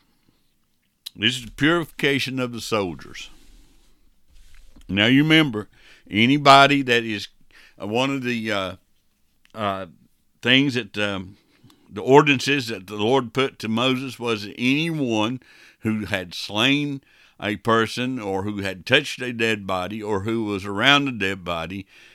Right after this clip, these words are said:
they were unclean for seven days. Then they had to go in on the third day, and they had to, to be, uh, washed with this water of purification,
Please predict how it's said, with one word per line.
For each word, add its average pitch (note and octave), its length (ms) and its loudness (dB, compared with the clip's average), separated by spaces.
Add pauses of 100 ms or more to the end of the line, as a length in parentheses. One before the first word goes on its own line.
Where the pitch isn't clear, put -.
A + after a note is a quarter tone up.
they G#2 260 2
were C#3+ 220 -2
unclean C3 800 -2
for A2 180 -10
seven A2+ 460 -2
days. B2 560 2 (840)
Then G#2+ 160 -2
they B2+ 160 2
had B2 220 -2
to A2+ 60 -10
go A2+ 340 0
in A#2+ 200 0
on A2 200 -2
the G2 80 -6
third D3 400 2
day, G#2 360 -2
and G#2+ 120 -6
they G#2+ 140 -8
had A2 260 -8
to, G2+ 300 -14 (180)
to G2 260 -8
be, G2+ 400 -6 (340)
uh, G#2 300 -2
washed B2+ 460 0
with F#2+ 180 -10
this A2+ 240 -4
water B2+ 420 4
of B2+ 140 -4
purification, B2+ 1000 -4